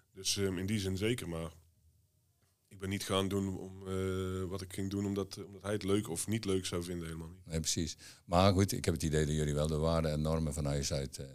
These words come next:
Speaker 2: hebben meegekregen die je eigenlijk hier in je eigen gezin ook weer door
Speaker 1: Zeker,
Speaker 2: voert.
Speaker 1: zeker. Ja, dat is wel belangrijk.
Speaker 2: Ja, ik las daar in dat artikel ook, eh, afspraak is afspraak.
Speaker 1: Afspraak is afspraak.
Speaker 2: Dat is
Speaker 1: Ja,
Speaker 2: wel een
Speaker 1: dat
Speaker 2: motto.
Speaker 1: Nou, dat was wel zo, ja, maar thuis ook wel. Ik denk van, ja,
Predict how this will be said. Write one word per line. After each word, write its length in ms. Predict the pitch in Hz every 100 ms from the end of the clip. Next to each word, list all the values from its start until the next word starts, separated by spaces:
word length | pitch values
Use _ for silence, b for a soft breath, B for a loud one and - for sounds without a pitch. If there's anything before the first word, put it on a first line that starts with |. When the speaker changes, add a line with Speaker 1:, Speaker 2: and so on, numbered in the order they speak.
| 69 -
Speaker 2:
hebben 200 | 76 73
meegekregen 560 | 73 73 71 78 71
die 100 | 73
je 60 | 73
eigenlijk 340 | 71 73 71
hier 200 | - 78
in 60 | 78
je 80 | 73
eigen 300 | 76 76 80
gezin 260 | 80 82 85
ook 120 | 82
weer 180 | 76 73
door 340 | 80 73 71
Speaker 1:
Zeker, 440 | - - 95 92 78
Speaker 2:
voert. 360 | 85 71 65
Speaker 1:
zeker. 140 | 87 92
Ja, 40 | 82
dat 100 | 82
is 60 |
wel 120 | 87
belangrijk. 520 | 85 85 92 95 90 - -
Speaker 2:
Ja, 260 | 92 90 - B B B
ik 60 | -
las 140 | 78
daar 140 | 78 73
in 80 |
dat 180 | 71 69
artikel 380 | 73 - 71 76
ook, 220 | 78 -
eh, 380 | 80 73 71 73 -
afspraak 400 | 98 - 101 92
is 100 | 95
afspraak. 580 | 92 - 76 78 92 - _ _ _ -
Speaker 1:
Afspraak 300 | 101 101 90
is 100 | 92
afspraak. 380 | 92 90 82 82 - b b b b
Speaker 2:
Dat 80 |
is 60 | 82
Speaker 1:
Ja, 60 | 92
Speaker 2:
wel 100 | 82
een 60 |
Speaker 1:
dat 180 | 82 76
Speaker 2:
motto. 200 | 64 64 - _ _ _ _
Speaker 1:
Nou, 300 | 139 92 95
dat 100 | 87
was 160 | 82 107
wel 140 | 127
zo, 180 | 117 117
ja, 200 | 90 82
maar 240 | 80 82 85
thuis 260 | 82 82
ook 160 | 92 -
wel. 180 | 85 78
Ik 80 | 80
denk 160 | 85 80
van, 100 | 90 87
ja, 200 | 87